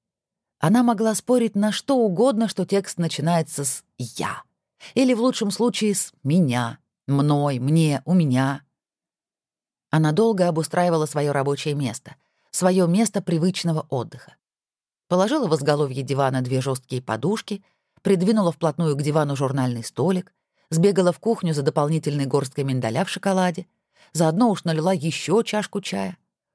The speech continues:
Устроила на журнальном столике все, чтобы было под рукой, плюхнулась на диван, повозилась немного, перекладывая подушки то повыше, то пониже. Почувствовала, что предвкушение возвращается.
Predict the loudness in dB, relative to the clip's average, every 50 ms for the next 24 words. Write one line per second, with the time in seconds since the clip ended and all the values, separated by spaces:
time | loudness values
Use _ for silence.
0 | _ _ _ _ _ _ -2 -2 -2 0 0 2 2 2 2 0 0 -2 0 0
1 | 0 0 0 0 0 0 -2 -6 -4 -2 -2 -2 -2 -4 -6 -8 -6 -2 0 0
2 | 0 0 -2 -2 -2 -2 0 0 0 0 0 -2 -4 -4 -4 -2 0 0 -2 -2
3 | -4 _ _ _ _ _ _ _ _ 2 2 2 0 -2 -4 -4 -4 -4 -4 -6
4 | -6 -4 -4 -2 2 2 2 2 0 -6 _ _ _ _ _ _ _ -2 0 0
5 | 0 0 0 0 0 0 0 0 0 2 4 4 2 2 2 0 0 -2 -2 0
6 | 2 2 2 2 2 2 0 2 0 0 -2 0 -4 -4 -6 -6 -4 -4 0 0
7 | -2 -2 -2 -6 -6 -8 -8 -4 -4 -4 -4 -4 -6 -6 -8 -12 -18 _ _ _
8 | _ _ _ _ _ _ _ _ _ _ _ _ _ _ _ _ _ -4 -4 -4
9 | 0 0 -2 -2 0 -2 -2 0 0 -2 -2 -2 -6 -4 -2 -4 -4 -4 -4 -4
10 | -4 -2 0 -2 0 2 2 2 2 0 0 -2 -2 -4 -4 -6 -8 -10 -10 -12
11 | -14 _ -18 -18 -18